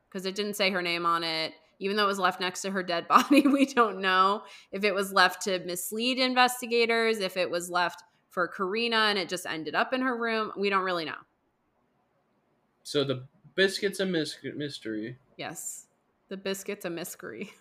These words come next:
Speaker 2: A mystery. <laughs>
Speaker 1: Okay. Um,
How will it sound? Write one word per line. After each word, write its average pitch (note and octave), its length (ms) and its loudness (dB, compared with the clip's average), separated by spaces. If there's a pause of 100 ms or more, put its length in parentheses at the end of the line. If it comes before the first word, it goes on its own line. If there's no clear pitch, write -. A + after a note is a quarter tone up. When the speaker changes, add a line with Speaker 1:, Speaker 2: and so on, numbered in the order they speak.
(440)
Speaker 2:
A C3+ 40 -10
mystery. C3+ 640 -6
<laughs> - 40 -20 (1300)
Speaker 1:
Okay. F3+ 680 -4
Um, G#3+ 960 2